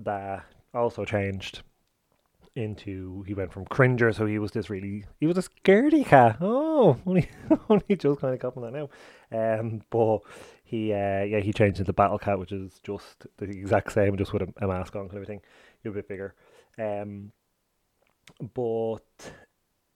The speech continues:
the, like, I mean, the amount of characters that they had in He-Man, I mean, just,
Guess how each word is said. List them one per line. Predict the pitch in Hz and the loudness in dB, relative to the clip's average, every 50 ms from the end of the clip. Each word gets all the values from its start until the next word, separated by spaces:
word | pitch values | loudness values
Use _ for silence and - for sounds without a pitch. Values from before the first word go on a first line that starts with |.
| _ _ _ _ _ _ _ _ _ _ _ _ | _ _ _ _ _ _ _ _ _ _ _ _
the, | - 143 139 135 135 135 135 - | -2 0 0 0 0 -2 -4 -6
like, | 139 120 117 117 - | -6 -6 -6 -8 -8
I | 131 | -10
mean, | 117 117 117 113 104 | -10 -8 -10 -10 -10
the | 110 113 | -8 -8
amount | 113 113 117 117 117 113 113 113 123 127 123 117 _ - - _ _ | -8 -8 -8 -10 -8 -8 -8 -8 -10 -12 -14 -16 _ -20 -20 _ _
of | - 110 107 101 101 101 101 101 98 95 - _ | -10 -8 -6 -6 -6 -6 -6 -8 -10 -12 -16 _
characters | - - - 98 95 98 98 - - 107 101 95 95 90 _ _ _ _ _ _ _ _ _ _ _ _ _ | -18 -12 -10 -10 -8 -10 -12 -14 -16 -18 -16 -16 -18 -20 _ _ _ _ _ _ _ _ _ _ _ _ _
that | - 101 92 90 - _ _ _ _ _ - - _ _ _ _ _ _ _ _ _ _ _ _ _ _ _ _ _ _ _ _ _ _ _ | -10 -10 -10 -10 -14 _ _ _ _ _ -20 -20 _ _ _ _ _ _ _ _ _ _ _ _ _ _ _ _ _ _ _ _ _ _ _
they | - 101 | -12 -12
had | 92 - - 107 101 98 104 110 127 139 139 - - - _ _ _ _ _ _ _ _ _ _ | -12 -12 -12 -12 -10 -8 -8 -8 -8 -10 -12 -16 -20 -20 _ _ _ _ _ _ _ _ _ _
in | - 101 101 104 113 127 139 139 135 131 - | -14 -12 -10 -10 -10 -10 -12 -14 -14 -16 -18
He-Man, | _ - 139 135 139 135 135 139 139 135 - | _ -12 -10 -8 -6 -6 -6 -6 -8 -10 -12
I | - 107 101 | -14 -14 -12
mean, | 101 101 98 95 95 95 92 95 - _ _ _ _ _ _ | -12 -12 -12 -12 -14 -14 -16 -18 -20 _ _ _ _ _ _
just, | - 107 104 98 - - - - - _ _ _ | -8 -8 -8 -8 -10 -18 -20 -20 -20 _ _ _